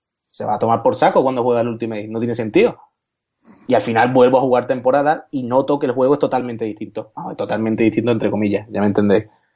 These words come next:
Pero notas que, que no es lo mismo jugar con los clubes normales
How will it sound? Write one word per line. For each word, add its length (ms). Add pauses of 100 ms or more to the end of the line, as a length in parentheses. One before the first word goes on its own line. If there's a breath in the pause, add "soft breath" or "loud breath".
(180)
Pero 180
notas 300
que, 340 (340)
que 120
no 120
es 80
lo 160
mismo 320
jugar 400 (300)
con 240
los 160
clubes 300
normales 500